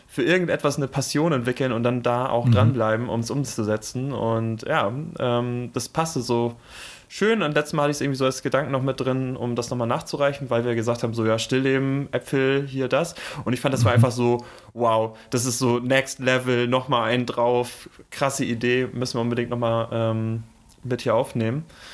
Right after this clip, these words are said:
Speaker 1: Und ja, verlinken wir auch in den Shownotes, ähm, den Link zu dem Video. Ich weiß bloß nicht, wie lange die immer, äh, vorrätig sind. Also meistens geht's ja über so ein paar Monate, dass die abrufbereit
Speaker 2: Ja.
Speaker 1: sind und irgendwann verschwinden die dann wieder. Aber das steht meistens auch dabei, dann können wir es auch, äh,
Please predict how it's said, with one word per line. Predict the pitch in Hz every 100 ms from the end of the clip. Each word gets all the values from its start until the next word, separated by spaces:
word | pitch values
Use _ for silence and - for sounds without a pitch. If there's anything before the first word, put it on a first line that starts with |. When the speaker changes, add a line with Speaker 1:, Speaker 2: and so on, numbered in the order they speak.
| - -
Speaker 1:
Und | - 117 110 110 110 113 -
ja, | - -
verlinken | - 151 139
wir | 135
auch |
in | 147
den | 123
Shownotes, | - 127 135 135 139 - -
ähm, | 123 120 120
den | 120 117
Link | 120 127
zu | -
dem | 117 110
Video. | 123 131 131 131 - - _ _ _ _ - -
Ich | 117
weiß | 123 143
bloß | 127
nicht, | 127 -
wie |
lange | 113 127
die | 127
immer, | 120 117 117 -
äh, | 113
vorrätig | - 147 151 147 -
sind. | 135 131 -
Also | 113
meistens | 117 117 120
geht's | 123 120
ja | 120
über | 113
so | 110
ein | 113
paar | 113 117
Monate, | 135 135 135
dass | 120 120
die | 104
abrufbereit | - 123 120 107
Speaker 2:
Ja. | 110
Speaker 1:
sind | 110
und | 104
irgendwann | 113 113 113
verschwinden | 117 - 147
die | 143
dann | 131 127
wieder. | 123 120 120 - - - - -
Aber | - 113 110 110 -
das | 117
steht | - 104
meistens | 113 113 -
auch | 98
dabei, | 107 - 104
dann | 107
können | - 107
wir | 101
es | -
auch, | 117 -
äh, | -